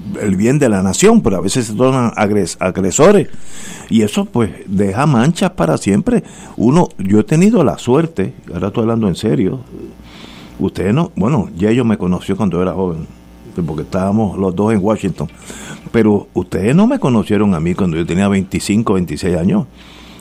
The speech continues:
Si tenían que, "Mira, Ignacio, vete a Buenos Aires y mata a todos los residentes de la provincia de Buenos Aires". "Sí, señor". Y se, y se acabó Buenos Aires. Y de esos hay rusos y hay alemanes, ¿sabes? Es una, una forma de lavarle el cerebro a alguien,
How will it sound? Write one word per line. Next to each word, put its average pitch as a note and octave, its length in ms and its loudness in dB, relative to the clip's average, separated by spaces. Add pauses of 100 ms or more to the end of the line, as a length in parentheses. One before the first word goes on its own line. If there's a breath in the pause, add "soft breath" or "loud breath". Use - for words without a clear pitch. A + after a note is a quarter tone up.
(100)
Si B2+ 200 2
tenían A#2 340 4
que, D3+ 180 4
"Mira, C#3 200 6
Ignacio, B2 400 4
vete C#3+ 280 2
a D#3+ 60 2
Buenos D3+ 400 0
Aires D3+ 400 0
y G#2+ 140 0
mata C3+ 640 0
a F#2+ 100 -6
todos C#3+ 220 2
los D3 120 0
residentes C3+ 520 0
de A2 180 4
la F#2 160 0
provincia A2 320 2
de C#3 60 2
Buenos B2 260 2
Aires". F#2 300 -2 (420 loud breath)
"Sí, C3 160 0
señor". A#2+ 320 0 (120)
Y - 80 -10
se, - 120 -12 (140)
y F2 60 -14
se - 120 -8
acabó - 300 -2
Buenos A3 260 2
Aires. C#4+ 300 -2 (760 loud breath)
Y D3 120 4
de C#3 100 6
esos F3 240 4
hay F#3+ 160 4
rusos F#3+ 560 4
y C#3 80 2
hay D#3+ 160 2
alemanes, F#3 460 2
¿sabes? F3+ 180 0 (220 loud breath)
Es B2+ 120 0
una, G3+ 380 4 (340 loud breath)
una F3+ 280 2
forma F#3+ 420 0
de B2 140 2
lavarle A#2 480 2
el F3 80 2
cerebro D#3 500 2
a E3 60 6
alguien, B2+ 420 2